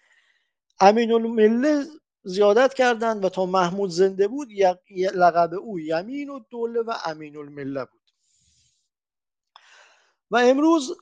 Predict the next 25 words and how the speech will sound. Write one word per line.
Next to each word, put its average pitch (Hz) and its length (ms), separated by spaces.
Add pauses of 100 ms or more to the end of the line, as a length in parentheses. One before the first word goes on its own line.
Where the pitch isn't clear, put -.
کمتر 233 400
کسی 269 360
را 180 200
اگر 160 260
هفت 170 360
لقب 156 320
یا 147 120
ده 143 280
لقب 143 440
کم 147 260
نویسند، 143 520
خشم 202 460
همین 175 180
گی-، 151 200 (360)
و 170 120
امروز 185 380
کمتر 165 460
کسی 226 380
را 143 400 (440)
اگر 240 240
هفت 175 300
لقب 160 300
یا 160 120
ده 151 260
لقب 147 380